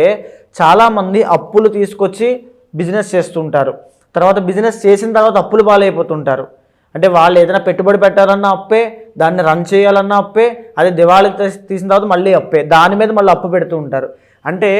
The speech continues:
వ్యాపార లక్షణం ఏ స్థాయిలో మనం బిజినెస్ పెట్టాలి, ఎంతట్లో బిజినెస్ పెట్టాలి, ఆ డబ్బును మేనేజ్ చేసేటువంటి విధానం కూడా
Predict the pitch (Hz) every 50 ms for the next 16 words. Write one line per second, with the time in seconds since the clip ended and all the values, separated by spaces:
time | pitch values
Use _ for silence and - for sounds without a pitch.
0 | 233 240 - - - 135 151 156 151 165 175 175 220 220 220 220 214 208 180 180
1 | - - 214 202 202 185 170 170 180 214 214 214 - - 202 202 202 208 202 220
2 | 214 208 202 202 202 196 180 175 185 196 185 - - - 185 185 185 180 170 175
3 | 208 208 185 175 - 196 196 190 202 208 196 180 170 190 196 185 - - 190 175
4 | 180 - 175 170 165 185 202 208 190 180 165 160 156 160 196 214 226 208 180 170
5 | 175 190 208 202 202 - 208 196 185 196 196 185 196 190 190 175 170 151 160 170
6 | 180 190 185 170 170 175 170 180 208 240 226